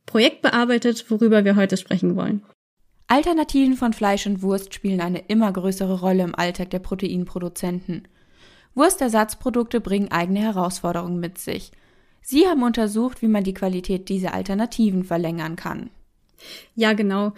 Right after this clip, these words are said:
Speaker 1: Wir haben in dem Projekt herausgefunden, dass sich sogar kleine Mengen Sauerstoff auf die Qualität von veganen und vegetarischen Wurstalternativen auswirken können. Ähm, das passiert nicht wie bei herkömmlichen Brühwurstprodukten über den Muskelfarbstoff Myoglobin, der ist ja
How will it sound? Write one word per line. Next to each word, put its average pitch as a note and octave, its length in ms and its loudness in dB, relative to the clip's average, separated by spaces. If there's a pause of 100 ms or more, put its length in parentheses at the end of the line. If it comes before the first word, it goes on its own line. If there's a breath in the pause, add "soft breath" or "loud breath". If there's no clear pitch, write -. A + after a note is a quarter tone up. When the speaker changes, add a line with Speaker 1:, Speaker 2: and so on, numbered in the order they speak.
(260 loud breath)
Speaker 1:
Wir A3 120 4
haben A3 140 4
in A#3 100 4
dem A#3+ 140 4
Projekt A3+ 340 -4
herausgefunden, A#3+ 880 2
dass A3 220 2
sich A3 320 0
sogar G#3 500 2
kleine A#3+ 340 6
Mengen G3+ 320 6
Sauerstoff G3 760 0
auf G#3 280 0
die G#3+ 120 2
Qualität G#3 560 2
von G#3 180 4
veganen G3 440 4
und G3 140 6
vegetarischen G3 760 2
Wurstalternativen G3 960 2
auswirken F3+ 600 0
können. F#3 280 0 (560 loud breath)
Ähm, G3+ 320 8
das G#3 160 4
passiert A3 400 4
nicht A#3+ 400 4
wie A3+ 300 6
bei G#3 180 4
herkömmlichen G#3+ 1040 6
Brühwurstprodukten A3+ 1200 4
über G#3 340 6
den G3+ 280 8
Muskelfarbstoff G#3+ 760 4
Myoglobin, G#3 640 10
der - 160 2
ist G#3 100 0
ja G3 180 4